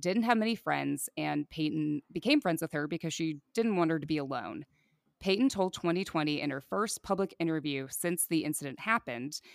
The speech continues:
and this was, uh, released in twenty nineteen, that she considered Morgan her best friend who at times could be controlling, but she brushed this behavior off and didn't think much of it.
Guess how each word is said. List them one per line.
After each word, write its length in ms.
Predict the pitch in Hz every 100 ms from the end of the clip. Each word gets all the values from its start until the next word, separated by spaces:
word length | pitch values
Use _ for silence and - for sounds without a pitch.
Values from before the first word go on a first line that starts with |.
| - 160
and 100 | 156
this 360 | 151 - - -
was, 400 | 156 147 147 - -
uh, 180 | 139 135
released 260 | 160 156 -
in 60 |
twenty 240 | 147 160 156
nineteen, 580 | 131 127 196 156 131 139 _ _ _ _ -
that 140 | 190
she 180 | - 226
considered 380 | 254 262 226 196
Morgan 500 | 160 160 156 151 147 -
her 180 | - 165
best 320 | 185 185 -
friend 300 | 160 147 147
who 100 | 156
at 80 | -
times 340 | 156 147 156
could 280 | - 233 214 -
be 180 | 247
controlling, 840 | 226 170 147 - 208 202 202 196 196 -
but 180 | 160 143
she 180 | - 156
brushed 340 | 175 175 -
this 140 | 175 156
behavior 380 | 170 165 151 143
off 180 | 143
and 120 | 147 147
didn't 260 | 143 139
think 200 | 139 127 -
much 180 | 110
of 160 | - 151
it. 180 | 78